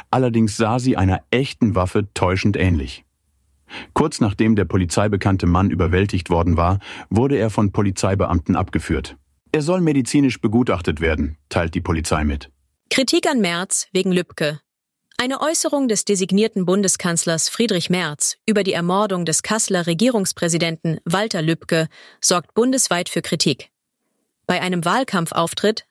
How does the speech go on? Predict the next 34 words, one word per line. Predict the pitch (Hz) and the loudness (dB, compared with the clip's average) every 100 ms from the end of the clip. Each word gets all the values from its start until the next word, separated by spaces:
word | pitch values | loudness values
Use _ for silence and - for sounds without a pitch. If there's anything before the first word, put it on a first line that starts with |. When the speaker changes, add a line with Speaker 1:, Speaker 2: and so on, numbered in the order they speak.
| - | -4
Speaker 2:
hatte | 277 285 | 0 2
Merz | 254 269 269 - | 2 2 0 -2
angesichts | 247 269 240 226 - | 0 2 2 0 0
von | - 196 | -2 0
Demonstranten | 185 180 170 - 226 233 175 | 0 0 0 0 -2 -2 -2
gesagt: | 156 156 147 - - _ _ _ | 0 0 -2 -8 -18 _ _ _
„Ich | - 185 - | -4 -4 -2
frage | 185 196 | -2 0
mal | 196 190 | 0 0
die | 180 | 0
ganzen, | 175 185 220 202 | 0 0 0 -2
die | 175 | 0
da | 170 165 | 0 0
draußen | 165 190 - 185 | 0 0 0 0
rumlaufen, | 240 240 156 151 147 147 _ - | 2 2 2 0 -2 -4 _ -4
Antifa | 202 247 208 - | -4 -2 -4 -2
und | 151 | -2
gegen | 160 175 175 | 0 0 0
rechts. | 185 180 - - - _ _ _ _ _ | -2 -4 -4 -4 -6 _ _ _ _ _
Wo | - 214 | -2 0
waren | 233 277 254 | 0 0 0
die | 190 | 2
denn, | 165 151 143 - | 0 -2 -6 -4
als | 185 175 | -2 0
Walter | 196 202 180 | 0 0 0
Lübcke | 196 269 - | 0 0 -2
in | - 170 | -2 0
Kassel | - - 202 | 0 0 0
ermordet | - 180 208 196 170 | 2 2 2 0 -2
worden | 165 160 | -2 0
ist | 170 - | 0 -2
von | - 170 | -2 -2
einem | 170 175 | -2 -2
Rechtsradikalen?“ | 165 208 - 165 160 - 156 147 | -2 -4 -4 -4 -4 -2 -2 -2